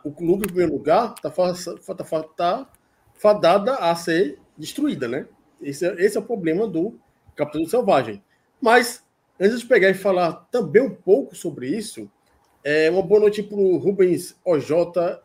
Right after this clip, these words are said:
pro Reginaldo Alves e pro Pedro que estão aparecendo aí, e curtam e compartilhem aqui a live de hoje. É, uma das coisas que eu quero falar acerca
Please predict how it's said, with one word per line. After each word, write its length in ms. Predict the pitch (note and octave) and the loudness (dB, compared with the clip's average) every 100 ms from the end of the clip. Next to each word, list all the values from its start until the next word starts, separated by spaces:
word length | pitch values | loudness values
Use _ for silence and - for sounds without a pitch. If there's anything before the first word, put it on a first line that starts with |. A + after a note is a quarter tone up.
| _ | _
pro 180 | F#3+ | -10
Reginaldo 600 | C#3 C3 E3+ D3 C#3+ D#3+ C3+ | -6 -4 -2 -2 -4 -2 0
Alves 380 | C#3+ D#3 D3+ | 0 -2 -8
e 20 | D#3 | -14
pro 160 | - - | -20 -10
Pedro 300 | C#3+ C#3+ D3+ - _ _ - | -4 -4 -6 -14 _ _ -12
que 40 | |
estão 120 | C#3+ | -6
aparecendo 400 | D#3 D#3 C#3+ D#3 | -4 -2 -4 -4
aí, 320 | D3 C#3+ E3+ F3 _ _ | -2 0 -2 -6 _ _
e 80 | A3+ | -16
curtam 500 | - F#3+ E3+ G3 G#3 | -6 -6 -2 0 -2
e 60 | |
compartilhem 560 | G3+ G3+ G3 C#3+ C#3+ D#3 | -4 -4 -4 -4 -4 -2
aqui 220 | E3 - | -4 -4
a 40 | D3+ | -4
live 280 | C3+ C#3 | -2 -4
de 100 | C#3+ | -4
hoje. 320 | D3 C3 G2+ - _ _ _ _ | -2 -2 -6 -18 _ _ _ _
É, 1040 | - D3+ E3 E3+ E3 E3+ E3+ E3+ E3 F#3 - - | 0 2 4 4 4 4 4 2 0 -2 -8 -6
uma 160 | B3 | -2
das 180 | C#4 G#3 | -2 -4
coisas 400 | - E3+ F#3 F3 | -2 -2 -2 -4
que 60 | E3 | -6
eu 80 | |
quero 140 | D3 D#3 | -6 -6
falar 220 | D#3 D3+ | -6 -6
acerca 720 | C#3+ - D3 E3+ F3 A2+ A2 | -6 -6 -6 -6 -10 -16 -16